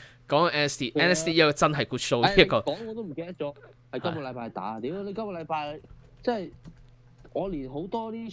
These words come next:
Speaker 2: show 呢，我都要特登去睇返啦。即係譬如嗰個，呃，新日本個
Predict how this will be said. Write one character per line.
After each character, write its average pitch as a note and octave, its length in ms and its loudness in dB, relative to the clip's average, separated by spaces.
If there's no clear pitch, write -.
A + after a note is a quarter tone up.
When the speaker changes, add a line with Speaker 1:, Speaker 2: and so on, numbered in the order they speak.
Speaker 2:
show G3 320 -2
呢， F3 300 -8
我 A#2+ 180 -8
都 F3+ 100 -6
要 D#3 80 -8
特 A2 120 -8
登 C#3+ 240 -6
去 A#2 140 -6
睇 G2+ 420 -8
返 A#2 220 -6
啦。 A#2 80 -6
即 A#2+ 60 -8
係 A2+ 60 -6
譬 F#2 180 -8
如 F#2+ 100 -8
嗰 G2 40 -10
個， F2 200 -8
呃， D#2 360 -8
新 D3 140 -4
日 A#2+ 160 -6
本 A2 180 -2
個 A2+ 80 -8